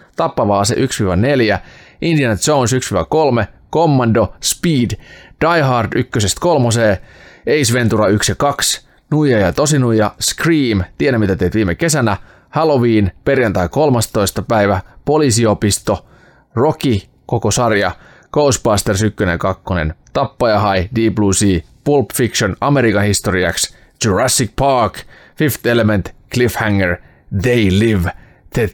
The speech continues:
Thing, Evil Dead, Goodfellas, Casino, Scarface, Yksin kotona yksi ja kaksi, Identtiset kaksoset, Highlander, kaikki James Bondit, Beowulf,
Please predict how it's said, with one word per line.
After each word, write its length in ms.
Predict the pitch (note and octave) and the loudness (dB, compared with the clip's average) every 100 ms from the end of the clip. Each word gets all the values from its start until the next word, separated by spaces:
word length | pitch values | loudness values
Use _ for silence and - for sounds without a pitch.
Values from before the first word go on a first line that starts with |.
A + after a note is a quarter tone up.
| - | -2
Thing, 380 | D3+ C3 G2+ E2 - - - _ _ _ _ _ _ | 0 2 2 0 -6 -20 -20 _ _ _ _ _ _
Evil 420 | A#2+ B2 G#2+ G2 | -2 2 2 2
Dead, 180 | G2+ F2 - - _ _ _ - | 0 -2 -6 -14 _ _ _ -4
Goodfellas, 760 | B2 G#2+ - G#2 F#2+ - - _ _ _ | -2 -2 -2 0 0 -2 -6 _ _ _
Casino, 480 | A#2 A2 G#2+ G2 F#2 - _ _ _ _ _ | -2 0 0 0 -2 -6 _ _ _ _ _
Scarface, 880 | - - D#3+ D3 A#2+ A#2+ A2+ - - _ _ | -8 -2 0 2 0 2 0 0 -6 _ _
Yksin 380 | F#3+ G3 - C3 | -2 0 0 2
kotona 360 | B2+ - A#2 G#2 | 0 0 0 0
yksi 240 | A#2 - | 0 -2
ja 40 | - | -2
kaksi, 440 | C3 B2+ - - - _ _ | -2 -2 -4 -6 -16 _ _
Identtiset 520 | D3 D3 B2 A#2 A2 - | -2 0 0 0 -2 -2
kaksoset, 760 | D#3 C#3+ - B2 G#2+ G2+ - - - - _ - | -4 -2 -2 0 0 -2 -6 -14 -20 -20 _ -4
Highlander, 600 | C3 A#2+ A2+ G#2 G#2 F#2+ - _ | 0 2 2 2 2 0 -2 _
kaikki 340 | - B2 A2+ G#2+ - | -2 -2 0 -2 0
James 320 | G2+ E2+ - | 0 0 -2
Bondit, 520 | C3+ D#3+ C3 A2+ - - - - _ A2 | 0 2 2 2 -2 -14 -20 -20 _ -4
Beowulf, 720 | G2 D3 C3+ A2 A2 G#2 F#2 | 0 2 4 4 4 2 0